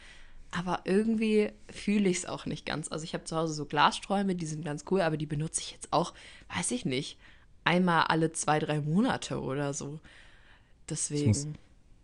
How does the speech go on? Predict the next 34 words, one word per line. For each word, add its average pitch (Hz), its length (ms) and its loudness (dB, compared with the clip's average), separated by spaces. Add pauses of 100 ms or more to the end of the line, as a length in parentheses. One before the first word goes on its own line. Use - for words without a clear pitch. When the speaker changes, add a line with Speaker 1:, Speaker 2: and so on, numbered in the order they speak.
(380)
Speaker 2:
ich - 240 -2
würd 104 140 4
aber 98 120 4
auch 95 200 4
im 101 320 4
Privaten 98 420 8
nicht 98 160 8
wirklich, 98 500 8
ähm, 85 460 10 (280)
Strohhalme 98 480 12
verwenden. 87 380 8 (520)
Aber 117 480 8 (560)
im 101 200 12
Lumen 110 440 10
in 101 100 8
Solingen, 104 380 10
in 90 60 10
dem 90 120 10
Kino, 117 300 12
ist - 100 6
das 95 140 4
super 107 240 8
gemacht, 92 400 6 (180)
weil 95 160 10
die 95 160 8
haben 104 240 10
mittlerweile 98 640 8 (220)
nicht 104 200 4
mehr 101 80 8
diese 92 200 4
Einwegbecher, 127 720 6
sondern, 98 400 6 (680)
äh, 92 120 6
Mehrwegbecher. 135 800 4